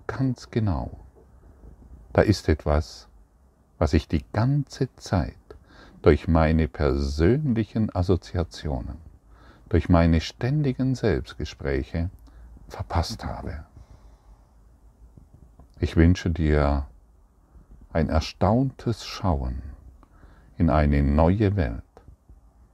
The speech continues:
in eine Wahrheit, die in uns ist und jetzt entdeckt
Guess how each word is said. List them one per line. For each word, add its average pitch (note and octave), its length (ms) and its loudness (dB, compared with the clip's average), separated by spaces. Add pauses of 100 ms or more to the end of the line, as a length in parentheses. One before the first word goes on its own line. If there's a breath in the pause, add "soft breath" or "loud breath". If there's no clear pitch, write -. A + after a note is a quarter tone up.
(140)
in F2 180 4
eine E2+ 380 4
Wahrheit, F#2 640 2 (1400 soft breath)
die D3 80 6
in B2 280 2
uns C#2 320 -2
ist - 520 -12 (1300)
und E2+ 160 6
jetzt - 500 0 (240)
entdeckt - 680 -2